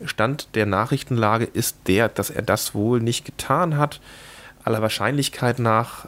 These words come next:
ähm, ist es so, dass die Frist für die Abgabe einer solchen Unterlassungserklärung sehr kurz ist. Ja, die Frage ist ein bisschen, was dann?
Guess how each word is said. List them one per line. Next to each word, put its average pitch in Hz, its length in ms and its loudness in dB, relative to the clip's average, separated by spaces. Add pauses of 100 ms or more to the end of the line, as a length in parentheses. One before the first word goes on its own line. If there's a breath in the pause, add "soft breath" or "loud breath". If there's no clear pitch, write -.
ähm, 104 420 2
ist - 160 0
es - 160 0
so, 110 220 4
dass 104 160 2
die 104 100 -2
Frist - 400 -2
für 123 100 -2
die 110 140 0
Abgabe 101 440 0
einer 95 200 2
solchen 98 280 0
Unterlassungserklärung 98 520 0
sehr 82 160 0
kurz - 440 2
ist. - 340 0 (640 loud breath)
Ja, - 200 -4
die - 80 -8
Frage 107 380 0
ist - 160 -4
ein 98 60 2
bisschen, 98 220 0
was - 220 -4
dann? 175 440 0